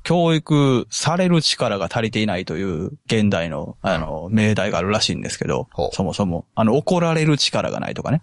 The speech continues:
Speaker 2: ほう。
Speaker 1: その叱られる、教えてもらう能力がどんどん低下してるって結構言われてるんですけど、
Speaker 2: うん。
Speaker 1: それも多分一緒なんでしょうね。そう、結局。
Speaker 2: なんかね、
Speaker 1: うん。
Speaker 2: どっちで、どっちだけか片方だけか上の立場で絶対ありえへんから、
Speaker 1: うんうんうんうん。
Speaker 2: そこ持ちつ持てるとフィフティフィフティな話やから、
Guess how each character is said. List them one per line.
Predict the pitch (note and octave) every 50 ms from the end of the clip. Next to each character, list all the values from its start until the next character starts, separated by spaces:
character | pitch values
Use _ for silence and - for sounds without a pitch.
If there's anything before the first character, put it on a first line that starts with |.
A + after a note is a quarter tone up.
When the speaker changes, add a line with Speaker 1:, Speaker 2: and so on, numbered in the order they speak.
| _
Speaker 2:
ほ | _ - G2+ D#2+ A1 G1+ -
う。 | - _ _
Speaker 1:
そ | _ - G2
の | F2
叱 | - - - - D3+ D3+
ら | C#3+ C#3 C3+
れ | C3 B2
る、 | A#2 G#2+ -
教 | C3+ C#3+ - -
え | D#3+ D#3 D3+ D3
て | D#3 D3
も | C#3+ C#3+ D#3
ら | E3 D#3
う | D3+ D3 - -
能 | C3 C#3 C#3 A2+
力 | G2+ F2+ - G#2
が | A2 B2 G#2+ F#2 - - - -
ど | - G2+ G#2
ん |
ど | G#2+ F#2
ん | D2+
低 | - G#2+ G2+ G2
下 | - F#2+
し | - -
て | A#2 A2
る | A2+
っ | A2+
て | A2 _ - G#2+ - -
結 | - -
構 | - E2
言 | F2+ G2+
わ | G#2 F#2
れ | F2+ E2+
て | -
る | F2 F2+ A1
ん | G1+
で | -
す | - -
け | F2
ど、 | D#2 - D#2+ - -
Speaker 2:
う |
ん。 | F#2+ E2+ D2 C2 - - - _ _ _
Speaker 1:
そ | - - A#3+
れ | D#4
も | F#3
多 | C#3+ F#3+
分 | E3 G2+ A2
一 | G#2+ -
緒 | - - B2+ B2
な | A2+ A2+ G#2+
ん | G2 E2+ A1+
で | - -
し | -
ょ | A1+
う | -
ね。 | D3+ G#3+ B3 _ _ _ _ _ _
そ | - - F#2
う、 | E2+ -
結 | - G#2 F2+ -
局。 | - D#2+ - - B1+ - _ _ _
Speaker 2:
な | - F3+ B3 E4+
ん |
か | - C#3+
ね、 | B2 A2+ A2 A2 G#2+ G2+ F#2 - - -
Speaker 1:
う | G#2 G#2
ん。 | - -
Speaker 2:
ど | F3+ F#3+
っ | - B2
ち | - B3+ G#3+
で、 | C4 C4 B3+ G3 F3
ど | G3+ G#3
っ | G3+ -
ち | - - A#3+
だ | - C4+
け | D4+ F#4+ E4+
か | - C3
片 | - F#3+ - - A3
方 | - A3 G#3 G3+
だ | G3+ G3 G3
け | G#3 D#3+
か | A#2 A2+
上 | B2+ D3+ E3
の | E3+ E3+
立 | C#3 A#2 A2
場 | A2 F#2
で | F#2 G2
絶 | B2+ D3 -
対 | F3+ C3
あ | -
り | C3 C#3
え | B2+
へ | A2+
ん | F#2+ E2
か | - C#2+
ら、 | C#2+ D2 D#2+ D#2+ D2+ C#2+ - -
Speaker 1:
う | E3 D3+
ん |
う |
ん | B2
う | A#2
ん | A#2+ A2+
う |
ん。 | -
Speaker 2:
そ | -
こ | A3 G3 F#3+
持 | D3+ C3 C#3
ち | E3 E3+
つ | D3+ D3+
持 | A#2+ G#2 G2+ F#2+
て | A#2 A2
る | G#2+
と | G2+ G#2+
フ | G#2+
ィ | C3 C#3
フ | C#3+ C#3+
テ | - C#3+
ィ | C#3
フ | B2+ - C#3+
ィ |
フ | C3+
テ | A#2
ィ | G#2 F#2+ F2
な | D#2+ D#2+ F#2+
話 | G2 F2+ F2 - -
や | - B1
か | - D#2 D#2
ら、 | D#2+ D#2+ D2+ C2